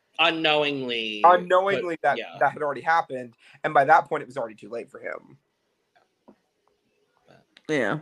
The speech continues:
Speaker 3: it was, it was
Speaker 2: They both
Speaker 3: unfortunate.
Speaker 2: under the bus, like, three times in this episode.
Speaker 3: Yeah, it was very much throwing each other, but it is what it is. And Travis is
Speaker 1: Anyway.
Speaker 3: gone. Travis is gone. But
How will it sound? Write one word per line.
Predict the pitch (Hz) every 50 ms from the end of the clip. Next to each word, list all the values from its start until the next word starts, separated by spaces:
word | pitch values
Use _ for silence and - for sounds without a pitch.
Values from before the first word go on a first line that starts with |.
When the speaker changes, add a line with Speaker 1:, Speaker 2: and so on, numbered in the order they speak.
| - - -
Speaker 3:
it | 240
was, | 262 262 277 233
it | - - -
was | 180 247 247 247 233
Speaker 2:
They | 240
both | 240 233 240 -
Speaker 3:
unfortunate. | - 160 165 160 151 160 160 - - - - _ _ - -
Speaker 2:
under | 131 127 120
the | 120
bus, | 113 113 110 -
like, | 110 104 -
three | - 101 90 95
times | - 71 55 - - -
in | - -
this | - -
episode. | - - 139 139
Speaker 3:
Yeah, | 113 101 117 139 139 - - - - - - -
it | - 160 156
was | 151 151 151 147
very | 147 147 139 135
much | 135 135 123 139 139 -
throwing | - - 139 143 139 127 127
each | 127 - -
other, | 78 - -
but | 151 127 110 - - - - _ _ _ _ _ - - _ _ _ - - _ -
it | 202 202 196
is | - 190 202 196 202 233 233 -
what | 220 220 208 208 233
it | 240 240 -
is. | 147 143 135 131 127 127 131 135 135 - - _ _ _ _ - - - - - - - -
And | - 143 147 139
Travis | - 131 113 120 135 165 147
is | 143 156 131 -
Speaker 1:
Anyway. | - - - -
Speaker 3:
gone. | 151 131 143 - - - - 151 147 - - - - 160 -
Travis | - 131 117 135 143 - -
is | 202 190 - -
gone. | - - 180 160 147 120 117 120 - - - 143 - _ - - - - - - _ _ -
But | - 160 170 220 254 269 202 131 87 - - 220 -